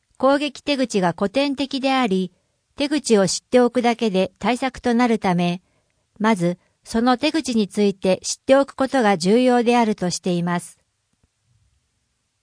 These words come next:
一、パソコンにウイルス感染を示す警告画面が表示され、警告音が鳴っている。画面には連絡先として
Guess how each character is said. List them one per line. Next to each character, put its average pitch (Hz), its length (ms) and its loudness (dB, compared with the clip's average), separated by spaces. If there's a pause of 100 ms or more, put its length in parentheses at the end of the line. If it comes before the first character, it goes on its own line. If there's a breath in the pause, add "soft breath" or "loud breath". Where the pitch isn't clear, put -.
(380)
一、 208 460 -4 (800)
パ 226 120 -2
ソ 285 160 -2
コ 269 180 2
ン 254 120 2
に 240 260 0 (200)
ウ 220 120 2
イ 285 80 0
ル 294 80 -2
ス - 140 -10
感 285 240 0
染 226 260 2
を 185 120 -2
示 220 420 -2
す 190 200 -4
警 247 220 0
告 262 220 -4
画 254 140 2
面 208 240 2
が 180 80 -2
表 170 140 -2 (140)
示 214 120 -2
さ 208 180 -2
れ、 190 240 -2 (400)
警 277 220 -2
告 311 320 -2
音 254 180 4
が 196 100 2
鳴 180 180 0
っ - 20 -
て - 200 -6
い 180 140 0
る。 170 220 -2 (1300)
画 190 120 2
面 262 220 4
に 262 180 2
は 180 240 0 (300)
連 269 240 2
絡 277 200 -4
先 269 240 -6
と 240 180 -2
し - 100 -8
て 220 280 -2